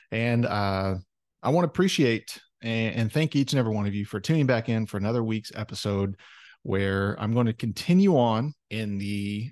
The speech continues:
uh, series that we started, Disciplines for Men, which is out of, uh, uh, a book by Vin-, Vince Miller of the same name, Disciplines for Men. And, uh, if you don't know about Vince yet, if you haven't, uh, heard me talk about Vince yet,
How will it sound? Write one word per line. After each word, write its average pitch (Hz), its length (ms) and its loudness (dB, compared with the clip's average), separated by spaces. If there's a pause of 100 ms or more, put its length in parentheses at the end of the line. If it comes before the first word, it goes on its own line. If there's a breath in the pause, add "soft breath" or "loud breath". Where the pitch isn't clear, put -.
(120)
uh, 98 140 -8
series 131 480 0
that - 80 -6
we 120 80 -4
started, 113 420 -2
Disciplines 110 460 -4
for 113 120 -8
Men, 104 440 -2 (400 loud breath)
which - 220 -4
is 110 240 -2
out 104 220 -2
of, 107 220 -2
uh, 101 460 -2
uh, 95 420 -8
a 104 80 -8
book 117 380 -2
by 104 440 -2
Vin-, 117 380 -4
Vince 120 300 -2
Miller 120 340 2
of 127 80 -4
the 110 80 -4
same 117 240 -2
name, 120 240 0
Disciplines 117 460 -6
for 160 100 -6
Men. 110 340 0 (560 loud breath)
And, 104 400 -2
uh, 92 360 -4 (400)
if 98 120 -10
you 110 60 -4
don't 127 180 -2
know 131 380 2
about 113 340 0
Vince 120 340 -4
yet, 120 320 -2
if 95 80 -10
you 95 60 -4
haven't, 104 420 -2
uh, 92 220 -4
heard 127 160 0
me 117 100 0
talk 110 240 -2
about 104 240 -4
Vince 98 260 -6
yet, 101 220 -4